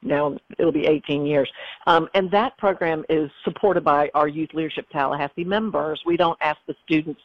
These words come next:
to, um, pay a large amount for their participation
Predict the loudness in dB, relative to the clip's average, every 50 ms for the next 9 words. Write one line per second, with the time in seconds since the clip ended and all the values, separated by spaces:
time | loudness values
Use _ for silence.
0 | _ -2 -2 0 0 -2 -6 _ -18 -16 -16 -14 -16 -16 -12 -4 0 2 4 4
1 | 4 2 0 -2 -6 -10 _ _ -20 _ -4 0 2 4 4 6 4 4 6 6
2 | 6 6 4 2 -2 -4 -2 -2 -2 -2 -4 -6 -8 -4 -4 -2 0 0 -2 -2
3 | -2 -6 -12 -12 -8 -10 -10 -8 -8 -10 -4 -4 -4 -4 -4 -6 -8